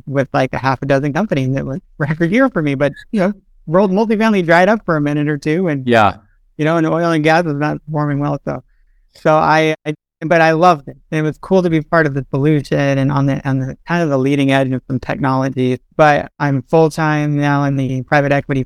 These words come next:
Speaker 1: firm, not even consulting anymore on that
Speaker 2: Okay.
Speaker 1: side. And you know what? I love it. It was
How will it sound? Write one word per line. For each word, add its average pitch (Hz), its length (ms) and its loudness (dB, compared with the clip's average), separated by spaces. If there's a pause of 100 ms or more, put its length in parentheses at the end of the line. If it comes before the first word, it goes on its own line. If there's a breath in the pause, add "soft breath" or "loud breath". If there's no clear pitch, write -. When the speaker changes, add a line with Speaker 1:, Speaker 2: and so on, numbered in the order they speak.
Speaker 1:
firm, 139 440 -2 (400)
not 170 200 2
even 151 180 2
consulting 135 480 0 (160)
anymore 127 540 -4
on 131 140 -4
that 135 180 -4 (200)
Speaker 2:
Okay. 104 260 2
Speaker 1:
side. 127 260 -6 (500)
And 160 400 0
you 160 80 -2
know 180 80 -2
what? 190 200 -4
I 175 100 0
love 240 200 -2
it. - 160 -4 (200)
It 160 60 0
was 170 120 0